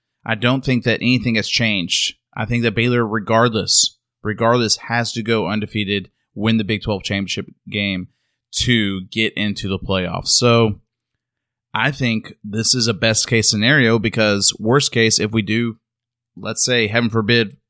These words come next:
maybe if we lo-, uh, maybe we could lose to Oklahoma and then beat Oklahoma in the Big Twelve championship game. But regardless of any other scenario other than that,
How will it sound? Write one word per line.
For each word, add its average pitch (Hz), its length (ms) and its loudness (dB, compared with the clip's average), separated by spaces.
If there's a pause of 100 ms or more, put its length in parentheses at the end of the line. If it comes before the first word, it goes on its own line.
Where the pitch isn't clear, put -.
(440)
maybe 160 380 2
if 131 140 -2
we 127 160 2
lo-, 113 300 -2 (160)
uh, 90 80 -6 (100)
maybe 151 360 2
we 127 160 2
could 107 200 -2
lose 117 380 0
to 127 340 2
Oklahoma 117 440 0
and 104 180 -4
then 104 140 -6
beat 110 300 -6
Oklahoma 131 760 -2 (340)
in 120 240 2
the 113 220 0 (140)
Big 117 180 -4
Twelve 113 200 -4
championship 131 440 -4
game. 143 360 -2 (560)
But 120 260 0
regardless 123 580 0
of 104 120 -8
any 131 240 4
other 123 160 2
scenario 117 440 2
other 107 300 -2
than 95 200 -4
that, 113 400 -4